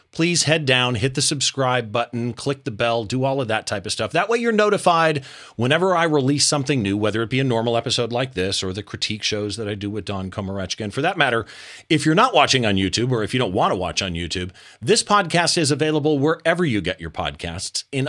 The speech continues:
either an audio-only format or if your podcast, uh, app of choice or wherever you're getting them supports video, it's available in video there as well, not just on YouTube. Also, I do want to remind you of the workshop that I've got coming up. It's in October.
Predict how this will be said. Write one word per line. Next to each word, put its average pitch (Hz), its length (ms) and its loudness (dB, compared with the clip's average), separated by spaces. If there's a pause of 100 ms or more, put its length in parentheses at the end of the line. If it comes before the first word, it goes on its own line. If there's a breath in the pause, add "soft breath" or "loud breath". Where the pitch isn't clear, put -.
either 180 380 0
an 151 80 2 (140)
audio-only 175 720 2
format 78 560 -6
or 143 400 4 (380 loud breath)
if 196 200 2
your 240 140 4
podcast, 175 720 0
uh, 139 240 2
app 151 220 0
of 127 160 -2
choice 135 420 0
or 110 180 -2
wherever 107 380 0
you're 104 140 -4
getting 127 280 0
them 95 200 -2
supports 147 420 -2
video, 160 400 4
it's 165 160 -4
available 208 460 0
in 156 100 0
video 151 320 0
there 131 320 0
as 123 240 -4
well, 147 220 -2
not 113 280 -6
just 87 240 -8
on 71 160 -10
YouTube. 69 360 -10 (360 loud breath)
Also, 196 280 4
I 190 80 6
do 196 120 2
want 190 140 4
to 180 60 2
remind 170 340 2
you 160 80 2
of 113 80 0
the 123 80 0
workshop 165 520 0
that 170 100 2
I've 160 120 2
got 156 200 0
coming 160 280 0
up. 180 140 0
It's 127 160 -2
in 117 80 -2
October. 143 540 -2